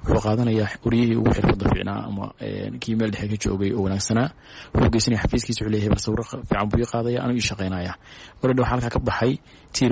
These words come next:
weyn oo muhiim u ah saxaafadda ama hay'addaas uu ka shaqaynayay. Waxaa lumaya marka haykalkii. Waxaa sidoo kale sii lumay oo wariyaashii laftigoodii waaweynaa caanka ahaa u barago'een. Waxay baraha bulshada inay si gaar ah uga shaqaystaanba. Ama cid ha ku soo maageen, ama cid ha ku dhaliileen, ama wax gaar ah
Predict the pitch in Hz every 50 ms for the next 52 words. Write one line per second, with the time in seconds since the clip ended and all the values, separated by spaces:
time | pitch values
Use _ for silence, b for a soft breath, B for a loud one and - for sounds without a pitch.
0 | - 123 135 135 123 107 120 110 104 - - 127 120 113 98 90 87 - - -
1 | - - - - - - - 113 107 101 90 98 107 107 104 92 92 110 104 107
2 | 95 95 95 92 92 90 90 85 90 - - - B B B B B B B B
3 | B B 110 - 110 127 139 143 143 135 131 127 135 - - 123 117 - - -
4 | - - 113 110 107 - 92 - - - - B B B B B B - - 127
5 | 135 - 170 - 147 135 - - - 160 160 143 117 113 120 135 160 - _ -
6 | 117 104 101 101 92 113 120 139 147 - 131 123 127 - - 113 113 107 110 107
7 | 101 101 104 113 110 - - 123 123 120 113 - 107 92 87 95 - - - 131
8 | - - - - - - - - - - 110 95 - - - - 98 95 90 B
9 | B B B B B B - - 98 113 110 104 95 117 117 117 110 - - -
10 | 113 107 101 - 147 139 160 127 - 107 101 101 - - - 87 - - 98 85
11 | 85 85 - - - _ B B B B B B B - 95 95 95 98 104 104
12 | - - - - 120 120 120 113 113 113 117 120 123 131 - B B B B B
13 | B B - 120 117 127 120 117 113 104 - - - 117 110 107 107 110 113 113
14 | - 120 110 107 107 - - 117 113 104